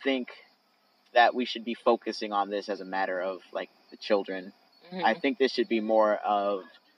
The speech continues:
Speaker 1: how these things actually affect us and stop being afraid of how they affect us and actually trying to learn.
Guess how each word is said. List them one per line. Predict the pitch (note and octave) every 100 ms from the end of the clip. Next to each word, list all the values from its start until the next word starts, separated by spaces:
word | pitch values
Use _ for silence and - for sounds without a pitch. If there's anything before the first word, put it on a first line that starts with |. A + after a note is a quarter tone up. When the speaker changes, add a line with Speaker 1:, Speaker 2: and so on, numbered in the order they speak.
| _ _ -
Speaker 1:
how | C3+ B2
these | A#2 A2+
things | - A2 G2
actually | - A2 - - G2+
affect | - G2+ -
us | G#2 G2+ -
and | G2+ G2
stop | - G#2 -
being | G#2 F#2+
afraid | - G#2+ G#2 G#2+
of | - G#2+
how | - A2+ A2 G#2+ G2 - F2
they | A2+
affect | A2+ - A2+ -
us | A#2+ A2+ -
and | G2+ -
actually | G#2+ - A2
trying | G#2 F#2+
to | F#2+
learn. | F#2+ G2 G#2 A2+